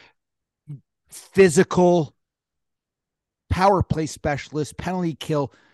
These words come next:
logging the most minutes out of any defenseman.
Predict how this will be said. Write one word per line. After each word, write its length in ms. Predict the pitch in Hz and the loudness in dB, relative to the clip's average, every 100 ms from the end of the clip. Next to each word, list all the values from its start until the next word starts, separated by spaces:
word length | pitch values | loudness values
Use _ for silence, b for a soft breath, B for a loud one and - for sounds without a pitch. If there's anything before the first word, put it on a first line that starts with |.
| b b | b b
logging 640 | 135 175 185 175 170 143 _ _ | 0 2 2 0 -4 -6 _ _
the 120 | 104 | -4
most 380 | 143 175 208 - | 2 2 2 0
minutes 680 | 151 165 139 104 - - - _ _ 135 | -2 0 -2 -4 -10 -14 -16 _ _ -2
out 120 | 143 | 0
of 100 | 123 | 2
any 220 | 147 175 | 0 0
defenseman. 680 | 143 - 123 98 - 82 | -4 -4 -4 -4 -10 -12